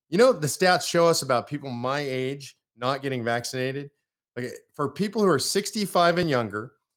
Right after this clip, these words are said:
they have a greater chance of being killed in an automobile accident on their commute, on their way to work, than they do from covid.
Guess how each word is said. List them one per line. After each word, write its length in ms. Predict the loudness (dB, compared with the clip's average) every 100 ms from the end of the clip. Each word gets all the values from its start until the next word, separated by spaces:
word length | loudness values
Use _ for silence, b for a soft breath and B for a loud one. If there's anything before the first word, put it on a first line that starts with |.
| _ _ _
they 220 | 0 2
have 220 | 2 0
a 160 | -2 -2
greater 720 | -6 -8 -2 0 2 0 -2 -10 _ -6
chance 500 | -2 -2 -2 -6 -12 -12
of 120 | -8
being 200 | -6 -6
killed 500 | -8 -4 -2 -2 -2
in 160 | -4 -4
an 100 | -2
automobile 680 | -2 0 -2 -2 -2 0
accident 540 | 0 -2 -6 -8 -8 -10 -8
on 160 | -4 -2
their 140 | -4
commute, 440 | -4 -6 -4 -4 -4
on 160 | -6 -4
their 120 | -2
way 160 | -2
to 80 | -2
work, 360 | 0 0 -2 -8
than 140 | -6
they 140 | -4 -2
do 360 | 0 0 -2 -6 _ _
from 160 | -8 -6
covid. 360 | -4 -4 -6